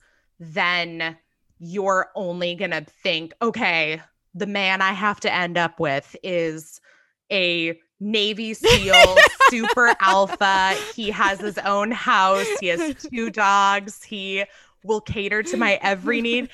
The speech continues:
Speaker 1: That, I'm sorry, like, I don't think, I don't think most women want that. That sounds exhausting.
Speaker 2: <laughs>
Speaker 1: Like, I will say, as fictional as romance is, because we have to remember, it's still fiction,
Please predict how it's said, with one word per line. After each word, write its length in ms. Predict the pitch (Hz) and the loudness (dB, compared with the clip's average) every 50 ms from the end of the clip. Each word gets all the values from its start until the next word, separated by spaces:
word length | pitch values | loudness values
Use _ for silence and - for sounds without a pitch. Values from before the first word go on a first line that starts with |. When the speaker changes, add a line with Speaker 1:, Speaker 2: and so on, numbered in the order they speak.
| - _ _ _ _ - | -18 _ _ _ _ -2
Speaker 1:
That, 300 | 285 285 330 320 - - | 2 2 2 2 2 0
I'm 280 | - 285 330 349 349 330 | -2 -2 -2 -2 -6 -8
sorry, 420 | - - 285 269 226 220 214 202 | -8 -6 -4 -2 -2 -2 -2 -2
like, 320 | 202 202 196 190 185 - - | -2 -2 -4 -4 -4 -8 -8
I 140 | - 269 311 | -4 -4 -4
don't 260 | 339 359 370 302 - | -4 -4 -6 -6 -6
think, 220 | - 302 277 254 - _ _ _ _ _ _ - | -6 -6 -6 -6 -8 _ _ _ _ _ _ -8
I 80 | 240 311 | -6 -4
don't 220 | 427 539 523 - - | -2 -4 -4 -2 -4
think 260 | 269 254 - - - _ - | -4 -4 -4 -8 -18 _ -8
most 440 | 220 220 214 196 196 202 - - - | -6 -4 -2 -2 -4 -6 -8 -6 -6
women 260 | 190 185 170 165 165 | -6 -4 -6 -6 -4
want 300 | 156 160 156 156 160 - | -2 -2 -2 -2 -2 -2
that. 200 | 165 147 160 - | -2 -2 -2 0
That 200 | 269 302 320 - | -2 -2 -2 -4
sounds 300 | - 349 359 339 294 202 | -6 -6 -4 -4 -4 -6
exhausting. 960 | 233 190 165 156 - - 190 165 151 151 156 - - - 208 147 117 107 110 | -8 -12 -12 -16 -12 -6 -2 -2 -2 -2 -2 -6 -8 -6 -6 -6 -6 -6 -8
Speaker 2:
<laughs> 100 | - - | -10 -8
Speaker 1:
Like, 340 | 202 220 214 214 220 214 - - - - - _ - 294 285 | -4 -2 0 0 -2 -4 -8 -20 -20 -20 -20 _ -12 -6 -2
I 140 | 262 269 269 | -2 -2 -2
will 260 | 233 262 320 320 330 | -4 -6 -6 -6 -6
say, 520 | 320 - - 277 247 240 240 226 208 - - _ _ _ _ _ _ _ _ _ _ _ _ _ _ _ _ - | -8 -8 -8 -4 -2 -2 -2 -2 -4 -6 -10 _ _ _ _ _ _ _ _ _ _ _ _ _ _ _ _ -2
as 340 | 240 254 262 262 254 208 233 - _ _ _ _ - | 0 0 0 0 -2 -4 -8 -20 _ _ _ _ -10
fictional 840 | 320 330 330 - - - 349 320 294 277 269 254 233 220 220 226 - - | -10 -8 -8 -8 -10 -6 -4 -4 -4 -4 -4 -4 -4 -6 -6 -8 -4 -2
as 340 | 202 196 202 208 196 - 208 - | -2 -2 -2 -4 -8 -14 -16 -16
romance 580 | 185 175 208 190 190 190 185 180 180 185 - - - | -10 -6 -6 -4 -4 -4 -6 -6 -6 -8 -12 -12 -8
is, 340 | 170 170 - - - - - | -6 -6 -6 -8 -14 -16 -12
because 280 | - 196 185 220 180 | -10 -10 -10 -10 -12
we 80 | 208 202 | -12 -8
have 240 | 185 233 262 269 - | -4 -4 -4 -4 -4
to 80 | 294 | -8
remember, 360 | 269 226 214 180 156 143 113 | -8 -6 -6 -6 -6 -6 -8
it's 220 | 110 107 208 _ - | -8 -8 -10 _ -18
still 300 | - - - 453 453 311 | -18 -10 -8 -6 -6 -6
fiction, 640 | - - 190 180 - - - - - - - - - | -4 -2 -2 -2 -2 -6 -10 -10 -12 -12 -16 -20 -20